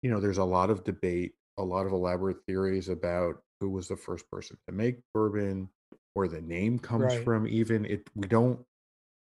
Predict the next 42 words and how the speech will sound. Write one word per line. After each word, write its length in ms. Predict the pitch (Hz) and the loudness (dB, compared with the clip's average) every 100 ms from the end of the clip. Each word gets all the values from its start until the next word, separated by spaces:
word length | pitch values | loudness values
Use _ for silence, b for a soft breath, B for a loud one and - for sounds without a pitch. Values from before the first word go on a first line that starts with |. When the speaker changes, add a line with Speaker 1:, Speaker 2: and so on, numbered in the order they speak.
| - | -2
Speaker 1:
we 80 | 113 | -2
can't 300 | - 151 160 | 2 2 4
even 240 | 147 117 | 4 2
agree 400 | 101 87 90 110 | 0 0 0 2
on 180 | 104 95 | 2 2
that 180 | 95 90 | 0 0
or 220 | 71 98 | -2 -2
have 200 | 95 90 | -2 -4
found 280 | - 92 90 | -4 -4 -4
a 60 | 85 | -6
definitive 600 | 82 80 90 87 80 - | -8 -8 -6 -6 -6 -10
source. 460 | - - - - - | -12 -12 -12 -14 -10
I 40 | |
mean, 140 | 92 92 | -6 -2
there 120 | 92 | 0
are 80 | 90 | 0
a 120 | - | -2
lot 240 | 95 98 | -2 0
of 320 | 98 90 87 - - | 0 -2 -4 -8 0
detailed 500 | 113 110 110 101 95 | 0 2 2 2 2
analysis 880 | 90 90 92 92 - 82 80 - | 0 0 0 -2 -4 -6 -6 -8
of, 360 | - 90 80 - - | -8 -8 -8 -10 -6
of 360 | 92 90 95 | -4 -6 -6
different, 360 | - 95 - 92 | -4 -2 0 2
Speaker 2:
Yeah. 120 | 143 | 2
Speaker 1:
it 120 | 117 | 0
seems 240 | - 92 87 | -4 -2 -2
that 140 | 87 | -2
everybody 960 | 95 92 92 90 87 _ _ - 101 95 | 0 0 0 -2 -4 _ _ -2 0 0
who 160 | 92 92 | 0 -2
has 120 | 85 | 0
written 220 | 90 87 | -4 -4
a 60 | 85 | -4
book 260 | 90 - | -4 -4
on 160 | 90 87 | -4 0
bourbon 320 | 101 95 90 | 2 2 0
has 160 | 90 85 | -2 -4
a 60 | |
different 340 | 80 90 92 85 | -2 -2 -2 -6
opinion 400 | - 139 131 98 | 0 2 4 2
about 260 | 82 82 - | 0 -4 -2
these 260 | 101 - | -4 -4